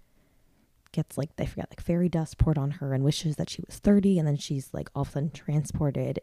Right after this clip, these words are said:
and in the body of her thirty-year-old self, but has, like, the mind and energy of a thirteen-year-old. And just seeing the way she navigated New York City with this just, like, free spirit and, like,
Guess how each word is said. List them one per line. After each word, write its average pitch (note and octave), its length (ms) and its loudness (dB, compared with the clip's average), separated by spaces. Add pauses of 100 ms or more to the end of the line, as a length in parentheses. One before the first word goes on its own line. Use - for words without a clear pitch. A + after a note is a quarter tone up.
(220)
and C3 380 0
in D3 160 2
the D3+ 60 4
body C3 380 -2
of C#3 120 0
her - 140 -4
thirty-year-old C#3+ 600 0
self, - 480 -2
but - 160 0
has, - 340 -6
like, - 160 -4
the D3 80 0
mind C3+ 400 0
and C3+ 180 0
energy - 480 -4
of - 140 -2
a - 40 -10
thirteen-year-old. - 680 -6 (960)
And A#3+ 360 0 (280)
just G#3+ 200 -2
seeing F3 680 0
the B3+ 120 -2
way D3+ 420 0
she - 220 -6
navigated C#3+ 720 -2
New D3 100 0
York C#3 240 -2
City - 480 -8 (500)
with D#3 120 -2
this - 180 -6
just, - 260 -8
like, - 260 -8 (1000)
free - 440 -2
spirit D#3 920 0
and, D3+ 180 -4
like, F3 220 -6